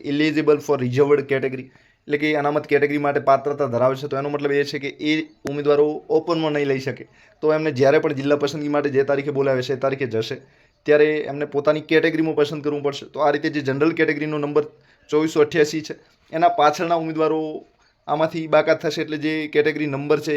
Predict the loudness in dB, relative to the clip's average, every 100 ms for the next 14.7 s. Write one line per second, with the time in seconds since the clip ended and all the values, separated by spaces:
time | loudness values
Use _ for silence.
0 | 0 -2 -6 -14 _ _ _ -4 -2 0
1 | 0 0 0 -2 0 2 4 2 -2 _
2 | -12 -4 2 2 2 0 0 0 2 2
3 | 2 0 0 -2 -2 -4 -4 -8 -14 _
4 | _ 0 2 2 2 2 6 4 2 -10
5 | _ -4 0 6 4 4 -4 -4 -2 -4
6 | -8 _ _ _ -2 0 2 0 -6 _
7 | _ -6 2 6 6 6 2 0 0 0
8 | 0 -2 -4 -8 -10 -6 -2 -2 -2 0
9 | 0 0 2 2 4 2 2 -4 0 -4
10 | -2 -8 -4 -4 0 2 4 2 -2 -4
11 | -8 -8 -6 -6 -6 -6 -4 -4 -6 -8
12 | -8 -12 _ _ _ -8 -4 0 0 0
13 | -2 -2 0 0 0 0 2 2 0 -4
14 | -2 -2 -2 -4 -6 -2 -4